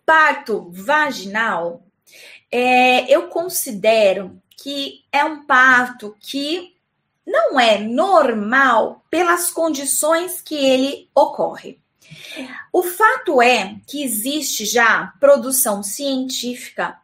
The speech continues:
mundial, uma quantidade, é, é, suficiente, tá? Então, existem centenas de artigos científicos publicados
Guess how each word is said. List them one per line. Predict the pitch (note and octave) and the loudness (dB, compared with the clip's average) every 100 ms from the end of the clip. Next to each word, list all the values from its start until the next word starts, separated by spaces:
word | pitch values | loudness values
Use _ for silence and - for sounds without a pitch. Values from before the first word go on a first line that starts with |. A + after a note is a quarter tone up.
| - | -2
mundial, | C4 F4 A4+ C4 A3 G3 G3+ F#3 F#3 - _ _ _ _ _ _ _ _ _ _ _ _ _ | 0 0 -2 -4 -2 4 4 4 0 -6 _ _ _ _ _ _ _ _ _ _ _ _ _
uma | C#4 E4 | -2 2
quantidade, | F4 - D#4 C4 C4 B3 G3+ G#3 F#3+ - - _ _ _ | 0 0 0 4 4 4 2 -4 -4 -10 -20 _ _ _
é, | A#3 A#3+ A#3+ A#3+ A#3 A3 - _ _ _ _ _ _ _ - | 2 4 6 6 6 4 0 _ _ _ _ _ _ _ -4
é, | B3 A#3 A#3 A3 G#3+ G3 G3 F#3+ - | 0 2 2 0 -4 -14 -18 -20 -8
suficiente, | - E4+ E4 G4+ - C#4 C#4+ B3+ G#3+ - G3+ F3+ _ _ | -4 -4 2 2 2 4 4 4 -4 -6 -8 -12 _ _
tá? | A#3 C#4 D4 | 2 4 2
Então, | B3+ D4 | -2 -6
existem | D4+ F#4 F4+ F4+ C#4+ | -4 -4 -4 -8 -10
centenas | - D4+ D4 C#4 - G4+ A#4 E4 B3 | -8 -6 -6 -10 0 2 2 -2 -4
de | G#3 | 0
artigos | A3 G#3+ - D4+ D#4 G#3+ G#3+ - | -2 -2 -6 -4 -4 -6 -10 -8
científicos | G#3 G#3 A#3+ - A3 | -8 -8 -12 -12 -14
publicados | - G3+ F#3+ F#3+ A#3+ G#3 - - - | -12 -10 -10 0 2 2 -2 -10 -12